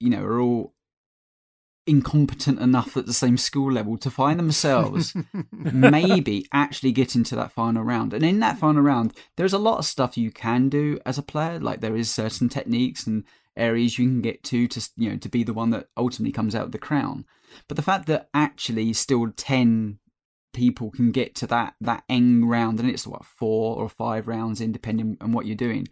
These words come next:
Speaker 1: I think is the actual genius part of the game. It's not about, say, a Fortnite or a Warzone, about who comes number one. And it's not primarily just about a team game, although it does have team games. It's about just feeling like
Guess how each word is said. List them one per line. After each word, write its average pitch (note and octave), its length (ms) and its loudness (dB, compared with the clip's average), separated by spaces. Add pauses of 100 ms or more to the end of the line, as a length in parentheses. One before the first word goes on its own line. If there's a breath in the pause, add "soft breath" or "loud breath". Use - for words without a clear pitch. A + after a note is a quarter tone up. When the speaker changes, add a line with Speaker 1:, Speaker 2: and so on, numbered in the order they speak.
(340 soft breath)
Speaker 1:
I C#3+ 120 0
think F#3 180 -2
is B2 160 -4
the B2 180 2
actual A#2 240 -2
genius A2+ 420 2
part A#2 160 -4
of A2 60 -4
the G#2+ 60 -4
game. C3 320 0
It's - 160 -6
not E3+ 280 -2 (120)
about, A2+ 520 -2 (300)
say, A2 340 -6
a G#2 80 -4
Fortnite G#2+ 680 -8
or G#2+ 260 -8
a G#2 60 -8
Warzone, A2 580 -4
about A2 220 -6 (520 soft breath)
who B2+ 260 6
comes A2+ 400 0
number G#2+ 240 -2
one. G#2 280 -4
And A#2+ 120 2
it's C#3 120 -2
not E3 200 -2 (200)
primarily A#2+ 480 2
just B2 220 -4
about A#2 220 -2
a - 100 -10
team E3 200 -2
game, G#2+ 200 -2
although G#2 220 -4
it F2+ 100 -6
does A#2 180 -4
have G#2 140 -8
team D#3 240 -4
games. - 340 -8 (440)
It's C#3 140 -4
about F3 400 -4 (120)
just C3 480 -2
feeling A#2+ 280 2
like A#2 220 -2